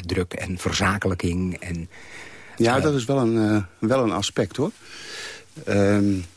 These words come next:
Speaker 2: het is, het is vooral die, die werkdruk, weet ik altijd niet zo goed... maar die verzakelijking, dat is wel een aspect. En... Je ziet dat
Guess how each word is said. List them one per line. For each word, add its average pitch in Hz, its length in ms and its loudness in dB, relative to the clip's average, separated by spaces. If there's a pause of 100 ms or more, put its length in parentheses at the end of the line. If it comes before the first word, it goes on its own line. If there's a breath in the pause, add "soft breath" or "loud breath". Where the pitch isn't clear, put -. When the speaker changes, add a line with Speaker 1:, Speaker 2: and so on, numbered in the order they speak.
Speaker 2:
het - 160 -8
is, - 400 -2
het - 100 -8
is 120 160 0
vooral 139 560 0
die, 113 300 -2 (480)
die 104 200 0
werkdruk, 139 560 0 (200)
weet 127 180 4
ik 113 120 -8
altijd 101 240 -6
niet 92 120 -2
zo - 120 -4
goed... 104 340 -4 (500 loud breath)
maar 107 120 0
die 101 120 2
verzakelijking, 131 720 0
dat 120 140 0
is 113 120 -2
wel 117 160 2
een 107 140 2
aspect. - 640 -4 (120)
En... 101 540 0 (640 loud breath)
Je 110 120 2
ziet 123 200 2
dat - 380 0